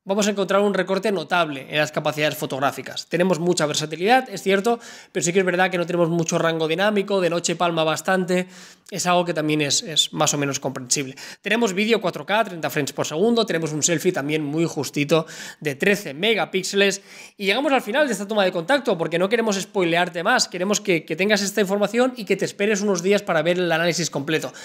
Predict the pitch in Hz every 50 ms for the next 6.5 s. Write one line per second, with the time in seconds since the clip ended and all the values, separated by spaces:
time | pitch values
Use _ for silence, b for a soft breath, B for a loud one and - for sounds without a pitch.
0 | B B B B B _ 247 285 262 330 294 269 254 185 - - 160 123 135 139
1 | 120 120 - _ - 190 175 180 214 214 170 131 147 165 175 170 165 175 170 165
2 | 170 170 190 202 165 131 123 - - 180 170 165 185 220 262 285 269 - 226 190
3 | 180 196 208 185 180 165 - 190 196 190 175 156 147 - 156 143 208 240 233 202
4 | 170 - - 156 143 139 156 175 151 135 127 131 - 165 160 151 156 143 156 156
5 | 151 151 143 127 143 139 139 131 131 B B B B B B - 196 190 185 170
6 | 175 - 247 240 202 - - 131 120